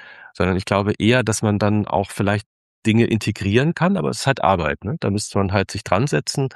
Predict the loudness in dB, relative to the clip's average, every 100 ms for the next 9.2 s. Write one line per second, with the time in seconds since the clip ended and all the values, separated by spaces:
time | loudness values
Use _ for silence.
0 | -14 -20 -18 -12 0 4 4 4 4 2
1 | 2 0 -4 -2 -4 -2 -2 -2 -4 0
2 | 0 2 2 0 0 -2 0 4 4 2
3 | 2 0 0 -2 -2 -2 -2 -4 -2 -2
4 | -2 0 2 0 -4 0 0 0 _ -20
5 | -20 -20 -20 -20 _ _ -4 -2 -2 -2
6 | 0 2 4 2 2 -4 -2 0 2 0
7 | 2 2 2 2 -2 -2 -2 -2 -6 -8
8 | -6 -4 0 2 2 2 2 2 0 -6
9 | -16